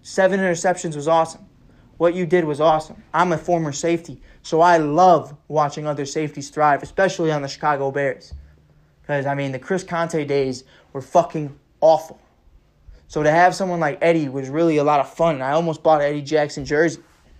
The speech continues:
But the reality of the situation is that you have not been the guy that we've paid you to be. Once you got that bag, you clocked out. I'm gonna need you to either clock back in or get the fuck out. And that's just the reality of the situation. And I'll take a fucking fifth or a sixth round pick for you.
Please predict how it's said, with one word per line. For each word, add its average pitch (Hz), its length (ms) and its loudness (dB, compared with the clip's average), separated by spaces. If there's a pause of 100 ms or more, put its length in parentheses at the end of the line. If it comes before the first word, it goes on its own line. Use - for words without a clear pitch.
(420)
But 151 140 -14
the 147 80 -2
reality 180 480 6
of 160 60 -2
the 156 40 -8
situation 175 640 -2
is 147 120 -4
that 143 140 0
you 165 140 0
have 147 100 2
not 156 280 0
been 160 100 2
the 147 80 -2
guy 147 240 4
that 139 140 0
we've 147 180 -2
paid 156 260 -4
you 143 120 -4
to 131 60 -8
be. 135 280 -2 (840)
Once 160 200 -4
you 180 80 -4
got 170 200 6
that 156 180 0
bag, 165 400 4 (480)
you 147 160 -10
clocked 160 360 0
out. 156 340 0 (520)
I'm 147 120 -8
gonna 165 120 0
need 170 100 -2
you 170 60 -2
to 170 120 4
either 147 200 2
clock 185 320 0
back 190 260 0
in 214 300 -2 (140)
or 151 100 -6
get 165 160 0
the 170 60 -2
fuck 165 320 -2
out. 131 320 -2 (300)
And 147 100 -2
that's 170 160 0
just 170 160 -6
the 151 80 -6
reality 156 380 2
of 143 40 -2
the 139 60 -6
situation. 143 560 -4
And 135 80 -4
I'll 160 120 2
take 185 220 -2
a - 60 0
fucking 151 320 -4
fifth 160 180 0
or 147 80 -2
a 135 60 -4
sixth 147 260 -8
round 147 220 -2
pick 160 160 -4
for 139 180 -4
you. 127 80 -4